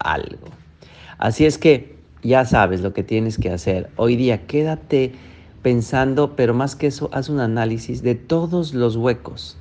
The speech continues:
todos los huecos que tienes en tu, eh, área financiera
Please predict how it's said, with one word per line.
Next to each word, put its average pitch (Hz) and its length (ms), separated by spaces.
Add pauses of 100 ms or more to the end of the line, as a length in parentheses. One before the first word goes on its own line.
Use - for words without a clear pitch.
todos 196 320
los 131 140
huecos 127 340
que - 140
tienes - 560 (360)
en 107 200
tu, 160 340 (1300)
eh, 76 140
área 135 240
financiera 101 760